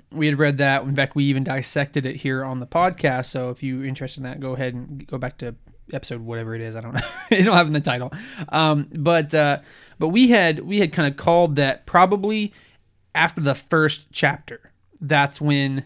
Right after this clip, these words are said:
the initiation of the great disaster probably occurred. Um, with that being said, I would, this is just kinda my opinion, more than likely the first chapter has the, has that one main character. She was the ship pilot or whatever.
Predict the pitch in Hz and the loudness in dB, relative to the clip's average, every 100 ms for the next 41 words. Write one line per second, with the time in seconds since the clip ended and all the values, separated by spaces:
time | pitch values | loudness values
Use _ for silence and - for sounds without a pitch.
0 | - 143 139 139 143 135 139 127 127 131 | -6 -4 -2 -2 -2 -4 -6 -8 -8 -8
1 | 143 127 127 123 - - 131 120 120 120 | -8 -8 -8 -10 -14 -10 -10 -8 -12 -14
2 | - 131 120 117 _ - _ _ 151 156 | -10 -10 -10 -16 _ -20 _ _ -2 2
3 | 143 139 139 _ _ _ _ _ _ _ | 2 0 -6 _ _ _ _ _ _ _
4 | _ _ _ _ 185 185 190 147 160 151 | _ _ _ _ -4 2 2 2 2 2
5 | 139 - 170 165 160 147 - - 160 180 | 0 2 4 6 4 0 -8 -2 2 2
6 | 170 160 156 147 143 - 139 135 135 - | 2 -4 -2 0 -2 -2 -4 -4 -6 -2
7 | 147 143 139 139 - - _ 165 160 156 | -2 0 -2 -6 -14 -20 _ 2 2 2
8 | 156 147 135 175 156 - 160 147 156 147 | 0 -2 0 0 0 2 2 4 2 0
9 | 151 151 139 135 131 143 151 147 139 135 | 0 -2 0 -2 -4 -6 -4 -2 -2 -2
10 | 135 131 131 - 135 131 131 135 127 131 | -2 -2 -4 -4 -6 -6 -8 -6 -8 -8
11 | - - 135 131 131 139 131 127 127 | -12 -8 -6 -4 -6 -6 -6 -6 -8